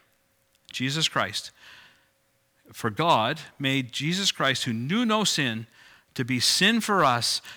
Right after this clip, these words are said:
that we might become the righteousness of God in him." There is hope for you. There is salvation for you. And it's in Jesus Christ who died to take your place.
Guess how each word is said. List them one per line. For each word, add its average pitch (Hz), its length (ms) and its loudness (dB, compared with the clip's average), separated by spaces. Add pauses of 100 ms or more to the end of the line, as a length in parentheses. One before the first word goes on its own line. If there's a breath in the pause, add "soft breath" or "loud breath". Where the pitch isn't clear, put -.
(120 loud breath)
that 143 200 0
we 147 680 -2
might 143 260 0
become 135 300 -2
the 123 100 -4
righteousness 123 600 -2
of 110 120 -12
God 117 240 -2
in 107 100 -6
him." 101 280 -6
There 170 160 -2
is 160 160 -2
hope - 360 -4
for - 160 -6
you. 131 240 -4
There 131 160 -4
is 131 100 -2
salvation 156 600 -2
for 156 140 -8
you. 135 260 -4 (500 loud breath)
And 135 140 0
it's 135 160 -2
in 127 140 -2
Jesus 151 360 -2
Christ 113 420 -4
who 131 60 -8
died 117 360 -6
to - 100 -18
take - 220 -8
your 117 80 -12
place. - 420 -10